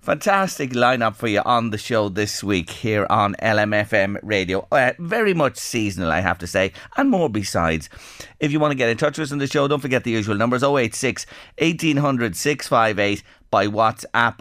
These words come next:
or text. Every week competition as well for you. There's, uh, the Eagles, you know the Eagles, a celebration of the Eagles coming up locally. I'll tell you more about that in a little while as well. More kids' cards for Kelly have arrived today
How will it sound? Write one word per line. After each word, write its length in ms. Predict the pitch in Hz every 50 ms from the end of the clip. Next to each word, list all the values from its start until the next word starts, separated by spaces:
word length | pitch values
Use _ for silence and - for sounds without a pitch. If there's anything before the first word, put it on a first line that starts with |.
| - -
or 140 | 110 98
text. 420 | 95 - - - 175 131 165 - -
Every 180 | 202 190 196
week 160 | 208 208 185 -
competition 840 | - 170 151 139 - _ - - - 196 214 220 - 214 202 196 185
as 260 | - - 165 147 147
well 360 | 151 156 156 156 160 165 160
for 200 | - - 175 165
you. 260 | 160 156 156 160 156
There's, 360 | 151 - - 143 143 135 131 139
uh, 280 | 143 131 131 131 131 - - - - - - _ -
the 220 | - 147 - - -
Eagles, 540 | 180 190 196 175 165 160 165 214 240 233 220
you 120 | 185 185
know 120 | 196 196 196
the 120 | 175 185
Eagles, 400 | 185 190 170 160 160 160 175 -
a 40 | 151
celebration 560 | 151 - 175 170 165 147 165 160 151 - 160
of 100 | 151 139
the 140 | 143 - -
Eagles 340 | 170 175 160 151 160 147 -
coming 280 | - - 160 151 147 143
up 160 | 135 - - -
locally. 340 | 147 143 143 139 139 139
I'll 80 | 135 135
tell 160 | 139 175 156
you 60 | 156
more 160 | 147 143 131 123
about 180 | 113 113 101
that 220 | 113 113 110 107 - - - - _
in 160 | - 120 117 113
a 60 | 113
little 260 | 107 110 107 110 101
while 320 | 104 110 107 107 107 104 -
as 220 | - 113 107 -
well. 280 | 107 113 110 104 101 98 - - -
More 600 | - 127 139 151 160 180 202 202 196 185 170 151 - _ _ _ _ -
kids' 320 | - - 180 165 147 127 -
cards 420 | - 160 127 113 120 107 107 -
for 120 | - - 101
Kelly 340 | - - 120 113 117 117
have 200 | 117 123 113 107
arrived 380 | 110 110 113 110 110 110 107 -
today 360 | - - 123 113 110 110 104